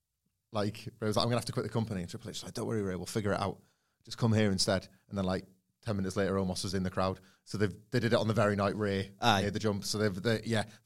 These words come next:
Speaker 1: failing to acknowledge that is one thing, but it's quite another when you abuse it on the very same episode.
Speaker 2: Yeah.
Speaker 1: That's happened twice in a row now.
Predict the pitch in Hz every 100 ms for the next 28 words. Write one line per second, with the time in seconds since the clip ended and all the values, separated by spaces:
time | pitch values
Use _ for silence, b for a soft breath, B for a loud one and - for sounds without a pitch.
0 | - 151 156 139 151 131 127 107 107 113
1 | 95 107 110 - 104 95 92 - 107 98
2 | 101 104 95 92 92 92 90 b b 104
3 | 101 98 90 95 92 90 101 98 - 98
4 | 95 185 180 156 139 131 110 - 107 -
5 | 98 98 95 85